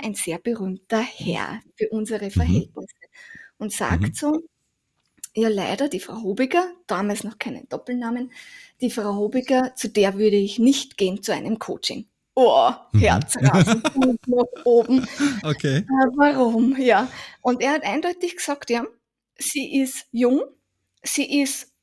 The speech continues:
Speaker 1: sie hat lange Haare, schaut attraktiv aus und wenn
Speaker 2: Mhm.
Speaker 1: ich ein Coaching möchte, dann stelle
Speaker 2: Mhm.
Speaker 1: ich mir das klassisch vor, äh, ein Mann, fünfundvierzig plus, leicht
Speaker 2: Mhm.
Speaker 1: graue Haare, Denkerbrille
Speaker 2: Mhm.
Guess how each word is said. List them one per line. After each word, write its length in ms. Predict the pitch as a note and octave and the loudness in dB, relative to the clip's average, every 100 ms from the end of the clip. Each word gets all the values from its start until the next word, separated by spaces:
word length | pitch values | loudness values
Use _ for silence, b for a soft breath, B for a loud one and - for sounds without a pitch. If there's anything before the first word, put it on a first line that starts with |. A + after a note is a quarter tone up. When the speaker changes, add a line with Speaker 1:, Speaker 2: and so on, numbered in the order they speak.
| - | -10
Speaker 1:
sie 180 | B3+ C4 | -2 0
hat 120 | B3+ | 2
lange 600 | C#4 A#3 B3+ D4 D4+ D#4 | 2 2 0 0 -2 -4
Haare, 680 | C#4+ C4 A#3+ A#3+ C4 D4+ D#4 | -6 -4 -4 -2 -2 -2 -4
schaut 360 | - B3+ B3 - | -8 -6 -6 -4
attraktiv 720 | A#3 - A#3 A3 - B3 - | -6 -4 -4 -4 -4 -4 -2
aus 320 | - E4+ - | -2 -2 -4
und 240 | - G#3+ G#3 | -8 -4 -2
wenn 160 | G#3 | 0
Speaker 2:
Mhm. 100 | G3+ | 0
Speaker 1:
ich 260 | D4 F4+ - A#3+ | 0 -2 -6 -8
ein 160 | A3 | -8
Coaching 600 | - A3+ B3 B3+ F3+ G3 | -4 -2 -2 -2 -6 -6
möchte, 540 | G3+ C#4 - - D4+ D4+ B B B B | -4 -4 -6 -4 -2 -4 B B B B
dann 160 | - G3 | -8 -6
stelle 460 | - - A3 G#3 C4+ | -4 2 4 4 2
Speaker 2:
Mhm. 0 | |
Speaker 1:
ich 160 | - | -2
mir 220 | A3+ A3 G#3+ | -2 0 0
das 200 | A3 - | -2 -4
klassisch 600 | G#3 F#3 - B3 A#3+ - | -6 -4 -4 -4 -6 -8
vor, 320 | - G3+ A3 B B B _ _ - | -6 -4 -4 B B B _ _ -8
äh, 280 | G#3 G#3+ - - | -6 -6 -6 -6
ein 240 | G#3 G3+ | -4 -2
Mann, 380 | G3+ G3+ C4 C#4+ C#4+ _ _ _ _ | -2 0 0 0 -4 _ _ _ _
fünfundvierzig 960 | - B3+ B3+ A3+ G#3 G3 G3 - - - | 0 2 2 0 -2 -4 -4 -10 -10 -2
plus, 480 | A3+ A3+ A3+ - b b b | 2 2 0 -12 b b b
leicht 480 | A3+ G#3 G3 G#3 - | -6 -2 -2 0 4
Speaker 2:
Mhm. 60 | G3+ | 4
Speaker 1:
graue 360 | G3 G3+ G3 A3 - | 4 2 0 -6 -10
Haare, 400 | - G3 D4 D4 B B _ | -10 -6 -6 -8 B B _
Denkerbrille 920 | A3+ G#3 G3+ A#3 - G3+ - G2+ | -2 -2 -2 -6 -2 0 4 4
Speaker 2:
Mhm. 60 | G#2 | 2